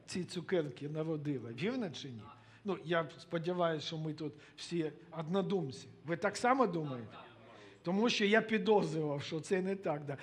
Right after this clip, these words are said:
Або, е, дід, е, цей Санта-Клаус.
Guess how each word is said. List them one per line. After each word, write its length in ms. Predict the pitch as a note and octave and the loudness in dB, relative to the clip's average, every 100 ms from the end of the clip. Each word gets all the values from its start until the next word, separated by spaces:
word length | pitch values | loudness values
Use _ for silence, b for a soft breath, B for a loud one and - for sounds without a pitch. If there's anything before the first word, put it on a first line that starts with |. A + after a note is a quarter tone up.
| B B | B B
Або, 340 | F3 E3+ A3+ | 0 6 8
е, 200 | A#3 G3+ | 10 8
дід, 380 | E3+ G#3+ A3 F3 | 4 0 -2 0
е, 340 | F3+ F3+ F3+ E3+ | 2 4 2 0
цей 300 | - F3+ E3 | 4 6 6
Санта-Клаус. 920 | G3+ F#3+ G#3 - F3 D#3 A#2+ A2+ | 2 0 0 -2 0 0 0 -6